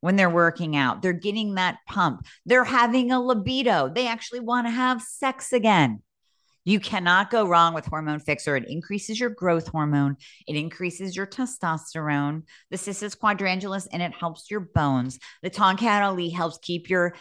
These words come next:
sex hormone binding globulin low, which we want that as well. So it's not bound up to our thyroid hormones and testosterone. Try the Hormone Fixer. Trust me, it's going to change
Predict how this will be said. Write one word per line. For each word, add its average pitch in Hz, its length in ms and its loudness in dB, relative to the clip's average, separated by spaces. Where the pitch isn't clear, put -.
sex - 280 -2
hormone 185 360 0
binding 170 380 2
globulin 165 640 2
low, 156 460 4
which 175 240 -4
we 170 120 -2
want 143 440 2
that 156 500 2
as 170 220 -4
well. 156 560 4
So 185 180 0
it's 180 140 -4
not 170 380 -2
bound 170 420 2
up 190 140 -2
to 220 140 -4
our 196 120 0
thyroid 190 420 4
hormones 202 440 -2
and 202 120 -8
testosterone. 185 800 0
Try 160 560 -2
the 165 80 -6
Hormone 147 360 -2
Fixer. 127 500 -6
Trust - 520 -6
me, 127 320 -4
it's - 180 -10
going 135 400 0
to 180 100 -10
change 156 800 2